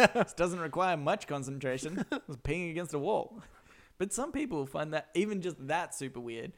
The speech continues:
Speaker 2: Mm.
Speaker 1: But then to the extreme, they'll go into the stall because they don't like that.
Speaker 2: Hey,
Speaker 1: And
Speaker 2: I
Speaker 1: so then they're peeing into the bowl, and then that's when, you know, the spillage can be a problem. So there's probably a slight bit of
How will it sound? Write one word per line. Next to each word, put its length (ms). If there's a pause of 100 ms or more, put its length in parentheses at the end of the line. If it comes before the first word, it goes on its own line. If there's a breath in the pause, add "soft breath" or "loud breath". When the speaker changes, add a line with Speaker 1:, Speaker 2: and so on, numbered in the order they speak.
Speaker 2:
Mm. 140
Speaker 1:
But 100
then 340 (260)
to 100
the 140
extreme, 500
they'll 140
go 220
into 160
the 60
stall 420
because 220
they 120
don't 180
like 220
that. 220 (100)
Speaker 2:
Hey, 160
Speaker 1:
And 120
Speaker 2:
I 20
Speaker 1:
so 180
then 160
they're 100
peeing 380
into 160
the 60
bowl, 300
and 160
then 120
that's 260
when, 340
you 120
know, 240
the 140
spillage 420
can 100
be 100
a 40
problem. 420 (400 soft breath)
So 300 (160)
there's 220
probably 340
a 40
slight 580 (500)
bit 180
of 180